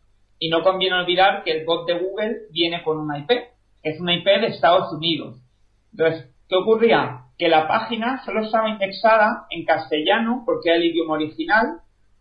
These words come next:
y en, en inglés americano, o en inglés, eh, genérico, porque era el, a la que se redirigía con, con el idioma inglés. Sin embargo, había idiomas que se habían indexado únicamente a través del sitemap,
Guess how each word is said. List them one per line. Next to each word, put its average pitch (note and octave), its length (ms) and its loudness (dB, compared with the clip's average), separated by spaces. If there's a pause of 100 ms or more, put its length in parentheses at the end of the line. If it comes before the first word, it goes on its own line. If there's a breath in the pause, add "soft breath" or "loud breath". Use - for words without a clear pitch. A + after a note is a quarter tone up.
(160)
y A#3 400 0
en, F3 500 -2 (100)
en D3+ 680 -2
inglés F3 420 0
americano, G#3+ 760 0
o E3+ 160 2
en D#3 80 0
inglés, E3 520 2 (420)
eh, C#3+ 580 -6
genérico, D#3 600 0
porque D3+ 260 2
era D3+ 220 6
el, D3 200 0
a C#3+ 160 0
la C#3 160 0
que - 80 -10
se - 160 -20
redirigía D3 640 -6
con, D3 380 -6 (640)
con D#3 200 2
el D3+ 120 2
idioma D3+ 240 2
inglés. G#3+ 440 0 (360)
Sin E3+ 160 2
embargo, G#3+ 640 2
había E3+ 260 0
idiomas A#3+ 520 -2 (500)
que F3+ 120 -4
se - 120 0
habían F#3 240 -2
indexado A3 760 -2
únicamente G#3 960 0
a D#3+ 160 0
través D#3 340 4
del E3 180 0
sitemap, G#3+ 520 0